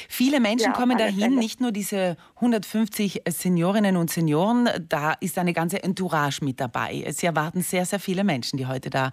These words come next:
Speaker 1: nach Völs am Schlern kommen.
Speaker 2: Ja, es ist ein richtiges Großereignis, ein Großevent.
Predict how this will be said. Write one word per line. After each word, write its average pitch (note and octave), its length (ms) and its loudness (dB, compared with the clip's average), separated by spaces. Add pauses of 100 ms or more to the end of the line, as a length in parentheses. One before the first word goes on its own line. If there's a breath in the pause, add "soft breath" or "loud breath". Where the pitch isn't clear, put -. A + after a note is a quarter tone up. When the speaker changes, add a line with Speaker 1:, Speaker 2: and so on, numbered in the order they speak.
(220 loud breath)
Speaker 1:
nach D3+ 140 -4
Völs C#3+ 300 -2
am D#3+ 80 -2
Schlern G#2 260 -4
kommen. B2 320 -6 (680 loud breath)
Speaker 2:
Ja, B3 200 2 (100)
es - 80 -10
ist G#3+ 120 -14 (120)
ein G3+ 160 -2
richtiges G#3 460 -4
Großereignis, B3+ 880 0
ein G3+ 120 -2
Großevent. B3 680 0